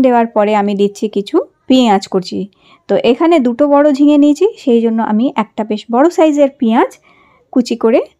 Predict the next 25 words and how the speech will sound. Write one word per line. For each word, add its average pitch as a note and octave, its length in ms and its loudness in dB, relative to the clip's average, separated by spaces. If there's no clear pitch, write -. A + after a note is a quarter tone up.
তেলের G3 320 2
মধ্যে G3+ 220 0
দিয়ে F#3+ 200 2
দিচ্ছি। F3+ 280 -6
তো G3 80 -2
যদি A3 180 2
মিডিয়াম C#4 360 2
সাইজের E4 340 2
পেঁয়াজ D4 260 2
থাকে D4+ 160 0
দুটো B3 160 0
নেবে, D4+ 180 0
আর G3+ 80 4
বড় G3+ 140 2
সাইজের G#3 360 0
পেঁয়াজ A3 260 0
হলে D4 140 2
একটা - 260 -4
পেঁয়াজ F#3+ 240 -2
নিয়ে C4 120 0
কুচি A3+ 280 -2
করে G#3+ 160 0
এইভাবে G3+ 320 -4
দিয়ে A#3+ 180 2
এবার G3+ 160 0